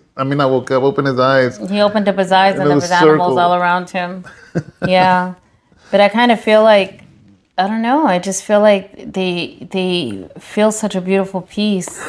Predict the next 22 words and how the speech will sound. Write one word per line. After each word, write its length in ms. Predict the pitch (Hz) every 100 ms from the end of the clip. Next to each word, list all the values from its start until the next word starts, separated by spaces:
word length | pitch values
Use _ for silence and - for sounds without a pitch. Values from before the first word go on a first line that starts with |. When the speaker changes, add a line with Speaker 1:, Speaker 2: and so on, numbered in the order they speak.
| - -
Speaker 2:
you 100 | 175
know? 380 | 175 175 185 214 -
Speaker 1:
Oh, 360 | - 269 240 170
man. 340 | 185 190 127 95 _ _ _ _ -
Speaker 2:
And 160 | 190 190
I 40 |
Speaker 1:
Yeah. 60 | 156
Speaker 2:
think 200 | 202 202
that's, 340 | 190 - -
that's 300 | - 185 185
just 240 | 196 185
beautiful. 640 | - 170 226 220 175 170 165 - _ _ _ _ _ _ _ _ _ _ _ _ -
Yeah. 420 | 185 180 180 185 - _ _ _ _ _ _ _ -
Speaker 1:
Man, 140 | 143
I've 80 | 139
been 140 | 127
cleaning 340 | 107 147 147 147
the 80 | 117
garage 640 | 110 113 123 127 127 - _ _ _ -
last 420 | 117 123 117 -
two 200 | - 123
nights. 560 | 113 110 113 117 -